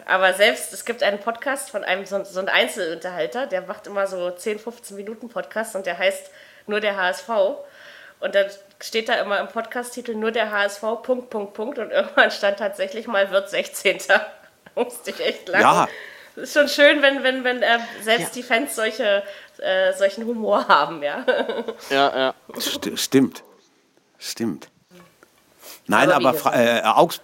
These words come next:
Speaker 2: Augsburg ist da unten noch lange nicht raus, meine ich auch.
Speaker 1: Nee.
Speaker 3: Ach,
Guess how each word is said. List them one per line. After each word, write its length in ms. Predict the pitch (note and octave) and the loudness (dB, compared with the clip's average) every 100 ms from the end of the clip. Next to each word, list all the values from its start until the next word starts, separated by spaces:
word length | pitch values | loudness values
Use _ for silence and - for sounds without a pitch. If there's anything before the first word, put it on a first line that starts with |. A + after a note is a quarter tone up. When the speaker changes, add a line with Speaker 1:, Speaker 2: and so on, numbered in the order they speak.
| - | 4
Speaker 2:
Augsburg 380 | D#3+ E3+ D#3 | 4 4 0
ist 180 | C3+ - | 0 0
da 40 | C#3 | 2
unten 260 | C#3+ D#3 | 2 0
noch 140 | B2 A2+ C3 | 0 0 0
lange 300 | B2 C#3+ C3+ | 4 4 4
nicht 240 | A2+ - | 2 -4
raus, 260 | E2 - - _ | -8 -8 -12 _
meine 280 | G#2+ G#2 G2+ | 0 0 0
ich 140 | G#2+ | -4
auch. 80 | E2 | -4
Speaker 1:
Nee. 120 | D3 - | 0 -2
Speaker 3:
Ach, 160 | - | -2